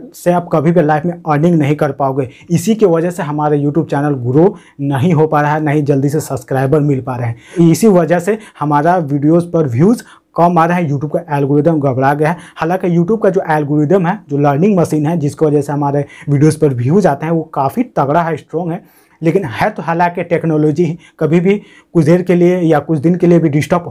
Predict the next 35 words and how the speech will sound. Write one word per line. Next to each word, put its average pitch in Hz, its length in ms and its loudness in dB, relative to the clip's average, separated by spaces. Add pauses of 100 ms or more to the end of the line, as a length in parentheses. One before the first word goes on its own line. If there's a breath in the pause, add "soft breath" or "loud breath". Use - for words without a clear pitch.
हो 160 80 4
सकता 143 300 -4
है। 139 80 -4
ये 160 60 -2
तो 165 100 -4
आप 143 120 0
भी 135 180 0
मानते 139 340 0
हैं, 160 140 -4 (220 loud breath)
मैं 139 140 0
भी 156 100 2
मानता 151 280 2
हूँ 170 100 -4
कि 160 100 -2
इलेक्ट्रॉनिक 156 500 0
है, 196 160 -6
कभी 147 200 0
भी 175 160 0 (260 loud breath)
कुछ 147 180 -2
भी 196 180 2 (300 loud breath)
हो 151 180 2
सकता - 300 -8
है। 113 120 -6 (220 loud breath)
तो 147 80 -4
खैर 185 280 -2
यही 160 260 -2
वजह 170 260 0
है 160 120 -4
गाइज। 170 240 -4 (180 soft breath)
तो 143 60 -8
मेरा 147 180 0
लास्ट 156 320 0
आपसे 175 360 -8 (260 loud breath)
रिक्वेस्ट 165 500 0
है 196 160 -4